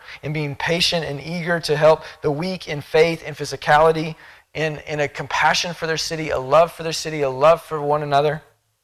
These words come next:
a way of providing for Paul and for Timothy and for the movement of God to, to go and flow out from the city. That's what we know of Ephesus. That was their first in, in, um, encounter with God,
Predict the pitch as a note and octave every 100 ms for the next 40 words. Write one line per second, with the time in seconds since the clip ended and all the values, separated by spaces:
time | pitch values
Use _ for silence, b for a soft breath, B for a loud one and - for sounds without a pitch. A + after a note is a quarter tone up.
0 | _ _ _ _ _ B - C#3+ C#3+ E3+
1 | F3 D#3 C#3 - D3 D3 E3+ E3+ - -
2 | - E3 E3+ D#3 C#3+ C3+ - E3+ E3+ -
3 | E3 D#3 - D3 C#3+ D3 C#3+ C3+ B B
4 | C#3+ D#3 E3+ F#3+ F3 F3 - D3+ D3+ D3+
5 | D3+ D3 - C#3+ C3 C#3+ C3 C3+ - D3+
6 | D#3 C#3 - - E3 D#3+ C3+ D#3 - -
7 | E3 D3+ - E3 E3+ F3 _ _ _ _
8 | _ _ _ _ F3 A3+ A3+ E3+ F3+ D#3
9 | B2 - - A#2 F#3 F#3+ E3+ D#3 - -
10 | G3 G3+ F#3 - - - D#3 - D#3 D3+
11 | - _ - D3 C#3 D3 - D#3 D3+ B2
12 | A#2 A#2 G2